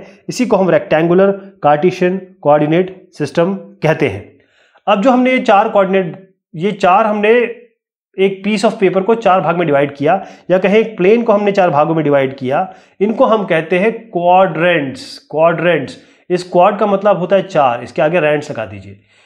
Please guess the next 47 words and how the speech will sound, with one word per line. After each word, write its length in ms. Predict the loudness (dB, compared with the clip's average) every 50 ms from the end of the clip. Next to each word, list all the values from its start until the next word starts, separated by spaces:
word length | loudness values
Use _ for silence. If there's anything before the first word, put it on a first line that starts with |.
| _ _ 0
ये 80 | 2
हो 120 | 2 4 4
गए 120 | 2 2 0
चार 340 | 0 0 2 2 2 2 0
क्वाड्रेंट्स। 640 | 0 2 2 2 2 0 -4 -6 -6 -12 -18 -20 _ _ _ _ _ _ _ -8
यहां 320 | -2 0 0 2 2 2 0
पर 240 | 2 2 2 2 0 -4 -8 -16 -20 _ _ _ _ -2
x 320 | 0 2 2 2 0 -2 -8 -12 -10 -4
greater 300 | 0 2 2 4 4 4
than 180 | 4 2 2 2
zero 200 | 2 2 4 2
होता 240 | 2 2 2 2 2
है, 120 | 2 2
y 180 | 2 2 2 2
greater 240 | 0 0 -2 -2 -2
than 160 | -2 -2 -2
zero 140 | -2 0 0
होता 280 | 0 0 0 0 0
है, 240 | 0 0 -2 -8 -16 _ _ _ _ _ _ _ _ _ 0
यानी 160 | 2 2 2
अगर 280 | 4 4 2 2 2 0 -4 -10 -8
मैं 120 | -4 -2
आपको 200 | -2 -2 -2 -4
पहले 200 | -2 0 0 0 -2 -4 -8 _ -10 -6
ये 120 | -4 -2
बता 200 | 0 0 0 0
दूं, 180 | 0 0 0 0
यहां 180 | 0 0 0
पर 240 | 0 0 0 -2 -2 -4
ये 100 | -4 -2
फर्स्ट 220 | 0 0 0 0
क्वाड्रेंट 320 | 0 0 0 0 0 -2 -4
कहते 200 | -8 -10 -12 -14
हैं 40 |
इसको, 220 | -18 -18 -20 -20 _ _ _ _ _ _ -8
ये 80 | -6 -2
सेकंड 280 | -2 0 0 0 2
क्वाड्रेंट 340 | 2 2 2 2 2 2 2
है, 80 | 2 2
ये 80 | 0 0
थर्ड 280 | 0 0 0 0 0
क्वाड्रेंट 340 | 0 0 0 0 0 0 0
है, 120 | 0 0 0
ये 80 | -2 -2
फोर्थ 280 | -4 -4 -4 -4 -4
क्वाड्रेंट 340 | -6 -10 -10 -10 -12 -16 -16
है। 160 | -20 -20 _